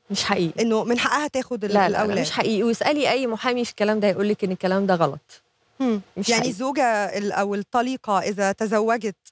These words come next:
Speaker 2: ما بتفقدش حضانتها
Speaker 1: لا، لا، لا، لا،
Speaker 2: ل-
Speaker 1: لا، لا. طالما أمك موجودة وده في القانون، ما
Speaker 2: مم.
Speaker 1: تفقديش طبعًا
Speaker 2: مم.
Speaker 1: حضانة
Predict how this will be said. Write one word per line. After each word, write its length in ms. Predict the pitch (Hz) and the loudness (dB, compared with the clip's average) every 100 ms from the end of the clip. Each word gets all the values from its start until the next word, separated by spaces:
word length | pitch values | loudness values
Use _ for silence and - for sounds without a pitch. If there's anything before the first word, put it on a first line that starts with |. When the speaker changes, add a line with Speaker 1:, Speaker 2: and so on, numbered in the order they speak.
| _ - | _ -6
Speaker 2:
ما 80 | 208 | -4
بتفقدش 580 | - 220 - 277 - | -2 -4 -4 -4 -4
حضانتها 760 | 247 226 208 220 196 190 190 185 | -4 -2 0 0 2 4 4 4
Speaker 1:
لا، 200 | 180 180 | 2 0
لا، 0 | |
لا، 180 | 175 165 165 | -2 -6 -4
لا، 60 | 208 | 0
Speaker 2:
ل- 40 | |
Speaker 1:
لا، 280 | 202 190 180 _ _ | 2 2 -2 _ _
لا. 120 | 180 - _ _ | -4 -4 _ _
طالما 420 | - 196 226 214 254 | 2 2 4 2 2
أمك 300 | 247 196 196 | 0 -2 0
موجودة 540 | 175 180 220 311 587 _ | 0 2 0 0 -2 _
وده 240 | 196 185 214 | -4 0 0
في 100 | 202 | -2
القانون، 440 | - 180 202 349 554 494 | -4 -2 0 0 -2 -4
ما 120 | 285 | 0
Speaker 2:
مم. 80 | 233 | 2
Speaker 1:
تفقديش 480 | 190 185 202 240 - | 0 0 0 0 0
طبعًا 280 | 190 170 | 0 2
Speaker 2:
مم. 380 | 165 165 262 214 | 0 0 2 2
Speaker 1:
حضانة 280 | 180 185 190 | 2 2 0